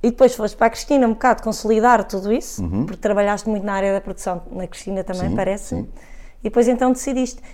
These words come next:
Speaker 1: Então e como é que foi esta mudança?
Speaker 2: A mudança de abrir um negócio, epá, foi, acabou por ser quase um
Speaker 1: Foi libertador,
Speaker 2: foi
Speaker 1: de
Speaker 2: quase
Speaker 1: certa
Speaker 2: um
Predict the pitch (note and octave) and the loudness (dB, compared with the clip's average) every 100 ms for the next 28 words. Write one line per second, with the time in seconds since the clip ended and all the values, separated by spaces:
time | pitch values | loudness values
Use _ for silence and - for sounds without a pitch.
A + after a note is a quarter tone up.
0 | - A3 C4+ C4+ C4+ C4+ C4 B3 B3 B3+ | -6 -2 0 0 0 0 0 0 0 -2
1 | A#3 G#3 - - G3 - - - - - | -2 -4 -8 -12 -12 -14 -14 -14 -16 -18
2 | - - - - - - - - - D3+ | -18 -18 -16 -16 -16 -14 -14 -14 -4 0
3 | D3+ E3+ E3 D#3+ D#3+ D3+ D3 D#3 C#3+ - | 2 0 2 2 2 2 2 2 0 -2
4 | - C#4 A#3 - F#3+ F3+ E3 D#3+ D3+ D3 | -6 -4 -4 -2 0 2 2 2 0 0
5 | D3 C#3+ - - C#3 - A#2+ A2+ A#2 A2 | -2 -2 -6 -6 -6 2 2 2 -2 2
6 | G#3+ A3+ A3 - A3 A#3+ C#4+ D4 F3+ E3+ | 2 2 0 -2 2 2 0 -2 -4 2
7 | D#3 D3 | 2 2